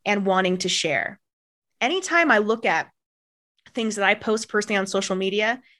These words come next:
we all do this, right? We'll go back and we'll read the comments. Who commented? What did they comment? What emotion did something evoke? And why? Was there something that made that happen?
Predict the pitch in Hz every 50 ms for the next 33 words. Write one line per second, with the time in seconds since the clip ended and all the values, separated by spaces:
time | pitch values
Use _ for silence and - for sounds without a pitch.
0 | _ _ _ _ _ _ _ _ _ 208 208 262 302 302 294 285 285 202 190 175
1 | 170 - 135 - - 202 208 202 220 220 208 240 262 262 262 254 254 254 240 214
2 | 202 208 196 196 214 208 180 185 185 - - 175 127 123 90 69 62 - - -
3 | - - - _ _ _ _ _ _ _ _ _ - 359 370 359 - 285 240 220
4 | 208 190 202 202 - 180 170 170 170 170 - _ _ _ 214 190 254 269 285 233
5 | 196 208 196 196 - 196 180 175 175 170 165 156 - - - 190 190 190 240 277
6 | 302 269 226 208 208 214 220 - 220 208 190 190 185 185 - 202 196 196 190 185
7 | 180 - - 190 180 165 170 170 160 127 - - _ - _ _ _ _ _ _
8 | _ - 226 233 226 220 269 294 311 233 - - - - - _ _ _ _ _
9 | _ _ _ _ _ _ _ - 220 208 220 214 208 - - 226 226 226 226 214
10 | 214 202 202 202 - 196 190 190 196 208 180 180 208 196 - - - - 190 208
11 | - - - 67 67 - 220 -